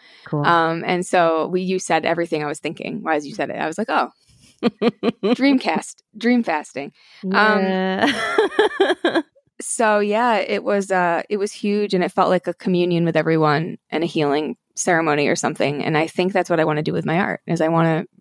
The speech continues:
Speaker 2: I wanna resonate, I wanna find the things I'm resonating with. And I, I think I need to speak a little about pigeons, if that's okay. <laughs>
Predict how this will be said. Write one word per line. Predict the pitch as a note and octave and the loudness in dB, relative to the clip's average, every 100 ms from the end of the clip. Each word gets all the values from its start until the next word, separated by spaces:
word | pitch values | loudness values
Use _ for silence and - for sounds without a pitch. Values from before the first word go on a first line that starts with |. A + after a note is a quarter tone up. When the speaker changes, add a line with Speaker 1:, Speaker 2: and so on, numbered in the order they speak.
| _ | _
Speaker 2:
I | E3+ | -6
wanna | E3+ F3 F3 | 0 2 2
resonate, | E3 F3 G3 F3+ - | 2 2 2 0 0
I | |
wanna | F#3 F#3+ F3+ | 0 2 0
find | - F#3+ G#3 | 2 2 2
the | |
things | F#3 F#3 F3 | 0 -2 -2
I'm | E3 | -2
resonating | E3+ F3+ E3 D3+ | -2 -2 -4 -4
with. | D3+ A2 F#3 _ _ _ _ _ _ _ _ _ _ _ - | -4 -4 -6 _ _ _ _ _ _ _ _ _ _ _ -2
And | G#3 | 2
I, | G#3 | 2
I | A#3 | 2
think | E4 E4+ | 2 4
I | |
need | C#4+ B3 | 4 2
to | F#3 | 0
speak | - F#3 | -2 0
a | |
little | F3 E3 | 2 2
about | D3 D3 - | 2 0 0
pigeons, | D#3 - - - - - - | -2 -4 -8 -10 -14 -20 -12
if | - | -4
that's | B2+ | -4
okay. | - - - | -4 -6 -6
<laughs> | - | -2